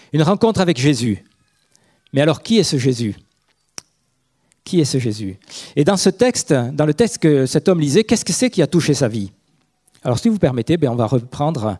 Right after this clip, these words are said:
le même passage, mais juste deux versets avant, au verset trente-deux. Parce que là, peut-être, on a un peu plus d'explications. Le passage de l'Écriture qu'il lisait était celui-ci.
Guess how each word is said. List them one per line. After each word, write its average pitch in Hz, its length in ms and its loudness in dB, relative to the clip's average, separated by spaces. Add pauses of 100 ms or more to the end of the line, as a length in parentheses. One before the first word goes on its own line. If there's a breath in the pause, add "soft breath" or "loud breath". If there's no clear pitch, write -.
(260 soft breath)
le 131 100 2
même 190 180 2
passage, 160 440 0
mais 131 200 2
juste 226 460 0 (300 soft breath)
deux 143 160 2
versets 139 320 0
avant, 104 280 -4 (800)
au 135 60 -2
verset 139 280 0
trente-deux. 107 400 -4 (640 soft breath)
Parce 143 140 -4
que - 80 0
là, 185 140 2
peut-être, 185 280 -2
on 143 100 0
a 131 40 2
un 131 60 0
peu 131 120 0
plus 143 240 -2
d'explications. 110 680 -6 (1400 soft breath)
Le 147 120 2
passage 220 300 2
de 196 80 4
l'Écriture 180 500 2
qu'il 151 180 2
lisait 143 280 4
était 170 160 2
celui-ci. 143 560 0